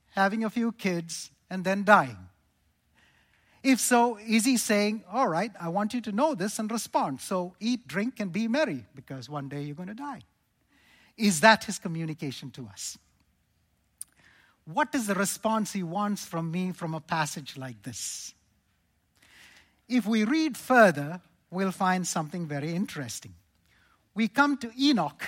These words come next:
in verse twenty-one. "And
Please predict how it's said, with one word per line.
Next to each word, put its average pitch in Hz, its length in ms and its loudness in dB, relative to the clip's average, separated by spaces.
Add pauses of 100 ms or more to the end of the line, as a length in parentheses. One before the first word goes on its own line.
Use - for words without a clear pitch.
(280)
in 170 120 -6
verse 170 280 -2
twenty-one. 131 480 -10 (1700)
"And 214 200 0